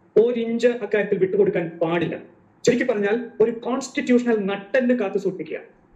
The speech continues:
കോൺസ്റ്റിറ്റ്യൂഷണൽ നട്ടെല്ല് കാത്തു സൂക്ഷിക്കുമ്പോഴാണ് എല്ലാ വിഷയങ്ങൾക്കും ശരിയായ പരിഹാരം ഉണ്ടാവുന്നത്.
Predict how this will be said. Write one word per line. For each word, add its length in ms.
കോൺസ്റ്റിറ്റ്യൂഷണൽ 580
നട്ടെല്ല് 480
കാത്തു 280
സൂക്ഷിക്കുമ്പോഴാണ് 840
എല്ലാ 440
വിഷയങ്ങൾക്കും 600
ശരിയായ 480
പരിഹാരം 320
ഉണ്ടാവുന്നത്. 360